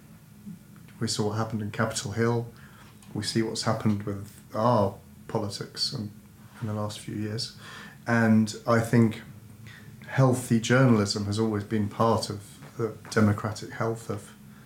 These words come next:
a nation, and it's been, uh, in, I, I, I'm trying not to say free fall, but it's been in gradual decline for the last decade or so. Um, the,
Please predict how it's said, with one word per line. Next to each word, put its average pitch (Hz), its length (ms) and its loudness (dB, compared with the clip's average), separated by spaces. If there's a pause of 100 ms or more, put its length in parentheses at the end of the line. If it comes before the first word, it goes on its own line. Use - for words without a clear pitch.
(400)
a - 40 -4
nation, 107 420 -6 (140)
and 104 500 -4 (840)
it's 127 280 -2
been, 110 540 2 (200)
uh, 104 540 0 (2250)
in, 131 300 4
I, 131 60 2
I, 147 300 2
I'm 147 260 4
trying 160 180 6
not 131 120 6
to - 40 -2
say 120 140 6
free 123 260 6
fall, 98 380 -2
but 107 100 0
it's 113 140 -2
been 117 240 2
in 107 160 2
gradual 113 440 2
decline 104 460 -2
for 101 100 -12
the 107 140 -4
last 101 240 -4 (340)
decade - 400 -4
or 101 100 -10
so. - 340 -8 (160)
Um, 104 500 -4 (1000)
the, 127 160 -4